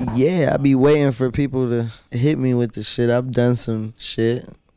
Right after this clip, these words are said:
I've done some shit. Who did I, uh, what was that? Exit Magazine? Didn't I do something with Exit? Yeah, I did something with Exit Magazine. Huh?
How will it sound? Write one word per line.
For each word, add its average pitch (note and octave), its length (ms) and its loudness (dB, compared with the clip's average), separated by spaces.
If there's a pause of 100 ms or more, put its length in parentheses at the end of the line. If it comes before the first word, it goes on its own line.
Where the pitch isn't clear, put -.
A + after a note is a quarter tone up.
(260)
I've - 180 -10
done A#2 220 0
some - 160 -4
shit. G#2+ 300 -6 (280)
Who B2 160 -2
did B2+ 120 0
I, B2+ 80 2
uh, A#2+ 380 -4 (380)
what - 160 0
was B2 180 4
that? B2 260 2 (160)
Exit C3 340 4
Magazine? C3+ 540 2 (480)
Didn't B2+ 220 0
I - 60 0
do C3 140 0
something B2 220 2
with A2+ 100 2
Exit? B2+ 400 0
Yeah, B2+ 240 0
I - 40 -4
did C#3 180 0
something C3+ 220 0
with A2+ 120 2
Exit A#2+ 280 2
Magazine. A#2 500 0 (340)
Huh? C#3 260 0